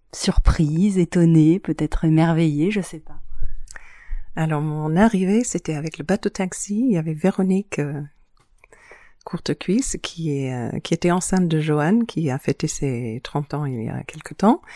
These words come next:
Speaker 2: Et ce qui m'a frappée, c'est qu'elle était pieds nus. Elle était toute petite, euh, avec son ventre de femme enceinte quand même.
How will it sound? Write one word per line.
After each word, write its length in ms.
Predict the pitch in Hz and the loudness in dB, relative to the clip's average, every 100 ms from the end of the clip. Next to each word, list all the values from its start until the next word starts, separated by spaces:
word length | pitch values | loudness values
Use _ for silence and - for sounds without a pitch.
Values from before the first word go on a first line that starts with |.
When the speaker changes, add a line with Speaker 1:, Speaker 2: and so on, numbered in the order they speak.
| - - - - _ - | -20 -20 -20 -20 _ -2
Speaker 2:
Et 580 | 147 139 131 123 - - | 2 2 0 -2 -2 -2
ce 100 | - | 0
qui 120 | 185 | 2
m'a 140 | 165 | 2
frappée, 320 | - 160 220 | 2 0 0
c'est 140 | 220 160 | 0 -2
qu'elle 200 | 135 127 | -4 -6
était 160 | - 135 | -6 -6
pieds 240 | - 208 | 4 6
nus. 280 | 180 190 320 - _ - - - | 8 6 2 -6 _ -20 -20 -8
Elle 160 | 147 143 | -6 -4
était 220 | - 139 | -8 -10
toute 220 | - 233 | -10 -4
petite, 440 | 190 - 196 - | -4 -4 -10 -4
euh, 480 | 151 131 131 143 120 - _ | -4 -2 -4 -4 -6 -8 _
avec 260 | 156 143 - | -6 -6 -6
son 200 | 147 139 | -8 -2
ventre 360 | 160 180 - | 0 2 0
de 120 | 147 | -2
femme 240 | 147 165 160 | -2 0 0
enceinte 320 | 147 156 156 | -2 -4 -6
quand 120 | - 147 | -4 0
même. 200 | 185 | 2